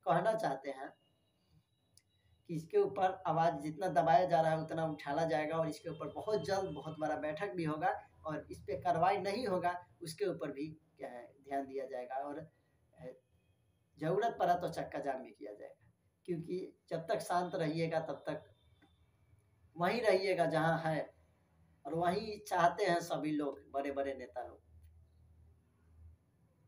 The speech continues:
I hope आप लोग को समझ में आ रहा होगा, कुछ चीज़ है जो खुलकर नहीं बता सकते हैं YouTube पे,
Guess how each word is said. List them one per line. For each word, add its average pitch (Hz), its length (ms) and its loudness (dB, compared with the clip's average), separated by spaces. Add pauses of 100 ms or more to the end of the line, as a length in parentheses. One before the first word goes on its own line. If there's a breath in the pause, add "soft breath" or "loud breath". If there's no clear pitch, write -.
(220)
I 160 120 2
hope 214 140 6
आप 202 160 8
लोग 202 160 2
को 196 80 -2
समझ 170 340 0
में 175 120 2
आ 170 80 8
रहा 180 160 6
होगा, 170 140 4
कुछ 165 300 -10
चीज़ 175 160 -4
है 160 60 0
जो 151 140 -2
खुलकर 139 360 -8
नहीं 175 160 -8
बता 175 240 -2
सकते - 300 -12
हैं 139 280 -14 (280)
YouTube 160 400 -10
पे, 147 340 -16